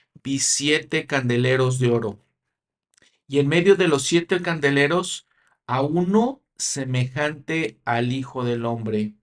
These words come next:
vestido con una ropa que le llegaba hasta los pies y ceñido por el pecho con un cinto de oro. Y, y aquí recuerden que todo esto es simbólico,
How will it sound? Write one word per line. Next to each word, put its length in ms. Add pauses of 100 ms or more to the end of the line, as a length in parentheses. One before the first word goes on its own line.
(720)
vestido 420
con 140
una 140
ropa 400
que 100
le 140
llegaba 400
hasta 180
los 200
pies 600 (260)
y 120
ceñido 480
por 160
el 120
pecho 460
con 200
un 120
cinto 480
de 140
oro. 340 (920)
Y, 100 (200)
y 220 (160)
aquí 600
recuerden 800
que 240
todo 400
esto 220
es 100
simbólico, 800